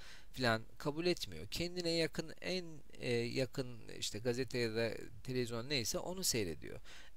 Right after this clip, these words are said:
Eyvallah. Ama yine de güncel olmak için yollar aranmalı. İşte sosyal medya takip edilmeli. Ne bileyim, e, internet takip edilmeli filan.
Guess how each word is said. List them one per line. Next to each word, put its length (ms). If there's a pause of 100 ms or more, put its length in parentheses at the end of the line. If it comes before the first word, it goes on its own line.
Eyvallah. 640
Ama 340 (120)
yine 320
de 260 (460)
güncel 460
olmak 400
için 360 (120)
yollar 500
aranmalı. 560
İşte 240
sosyal 500
medya 360
takip 440
edilmeli. 540 (420)
Ne 140
bileyim, 280 (120)
e, 580
internet 520
takip 400
edilmeli 440
filan. 300